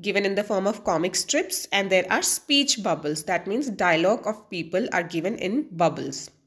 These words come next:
Let's read the story now. It was the season for Hilsa fish.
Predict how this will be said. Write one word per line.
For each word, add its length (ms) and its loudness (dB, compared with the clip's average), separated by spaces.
Let's 280 2
read 200 2
the 80 2
story 340 2
now. 240 -4
It 200 0
was 220 2
the 100 0
season 500 2
for 180 2
Hilsa 440 -2
fish. 380 -4